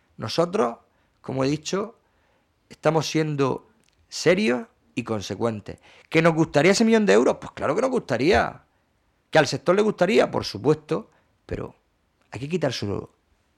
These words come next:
a otra parte del sector. Por lo tanto, hay que ser más serios. De-, después de seis años, se han puesto un millón de euros este gobierno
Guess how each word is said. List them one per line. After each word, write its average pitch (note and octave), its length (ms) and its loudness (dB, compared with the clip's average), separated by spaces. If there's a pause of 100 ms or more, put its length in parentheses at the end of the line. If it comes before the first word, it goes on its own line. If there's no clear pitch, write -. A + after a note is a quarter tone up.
(140)
a E2+ 80 -4
otra G#2+ 220 -2
parte G2 260 -6
del F2+ 120 -8
sector. - 480 -12 (400)
Por A2 120 -8
lo G#2 120 -2
tanto, D3+ 280 -2
hay D3+ 40 -4
que B2 100 -4
ser A#2 140 -8
más G#2+ 160 -8
serios. G2+ 340 -8 (760)
De-, B2+ 360 -2
después G3 380 0
de G#3 100 6
seis D#3 280 0
años, D#3 380 -2 (420)
se - 180 -2
han D3 180 2
puesto - 520 -2 (200)
un A3 180 2
millón G#3 300 6
de C#3+ 100 4
euros D#3+ 420 2
este C#3+ 260 -2
gobierno C#3+ 580 -2